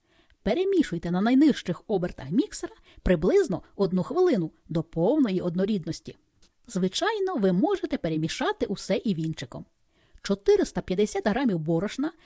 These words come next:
просійте у миску достатнього об'єму. І далі нам потрібно буде шматок дуже холодного, навіть злегка підмороженого вершкового масла вагою сто грамів. Обкачайте масло у борошні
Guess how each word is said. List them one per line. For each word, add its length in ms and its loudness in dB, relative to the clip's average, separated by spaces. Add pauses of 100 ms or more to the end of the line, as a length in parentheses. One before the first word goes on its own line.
просійте 580 -2
у 100 0
миску 460 2
достатнього 640 -4
об'єму. 480 -2 (500)
І 120 4
далі 460 -2
нам 260 0
потрібно 560 -2
буде 220 -2
шматок 600 -2 (200)
дуже 460 2
холодного, 720 -2 (180)
навіть 300 0
злегка 400 -4
підмороженого 800 -2
вершкового 560 -4
масла 360 -6 (220)
вагою 560 -2
сто 380 -4
грамів. 460 -6 (640)
Обкачайте 840 -4
масло 420 -2
у 80 0
борошні 600 0